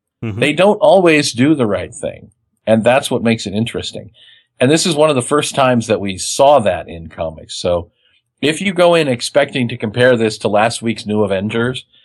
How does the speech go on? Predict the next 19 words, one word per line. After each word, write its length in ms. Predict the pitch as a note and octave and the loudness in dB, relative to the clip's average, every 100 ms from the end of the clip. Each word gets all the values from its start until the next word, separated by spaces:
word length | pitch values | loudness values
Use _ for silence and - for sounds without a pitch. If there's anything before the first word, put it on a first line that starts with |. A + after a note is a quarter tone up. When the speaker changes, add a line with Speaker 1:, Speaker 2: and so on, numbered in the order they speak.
| _ _ | _ _
Speaker 2:
yeah, 280 | B3+ F3 B2 | 2 4 2
it's 120 | - | 2
gonna 200 | E3 C#3+ | 0 0
seem 600 | - C#3 B2+ A#2 G#2+ - _ _ _ | -2 -2 0 -2 -4 -10 _ _ _
wordy. 460 | D#3 C#3 B2 G#2+ G2+ | -2 2 2 2 -4
It's 140 | G#2+ | -6
gonna 200 | C#3 C3 | -4 -4
seem 520 | - C3 A#2+ G#2+ A2 - _ _ _ | -2 -2 0 -2 -4 -12 _ _ _
out 200 | B2 A#2+ | 2 2
of 180 | G#2 - | 0 -6
time. 480 | - B2 G#2 F#2+ F2+ | -4 -2 -2 -4 -8
It's 120 | - | -8
going 260 | A#2 A#2+ | -4 -4
to 60 | A2+ | -4
seem 360 | A2+ A#2 G#2+ G#2 | -8 -6 -6 -4
somewhat 560 | - C3 B2 A2+ G#2 - | 0 0 2 0 0 -6
non-contemporary. 1200 | G#2+ G#2 G2+ F#2+ G2+ A2+ A2+ E2 A1 G1+ G1+ - _ A2 | -4 -2 -4 -6 -10 -8 -8 -8 -14 -16 -18 -20 _ -10
Speaker 1:
Right. 300 | G#2+ F2 - _ _ - | -8 -8 -14 _ _ -2
Speaker 2:
But 380 | B2+ B2+ - | 2 4 2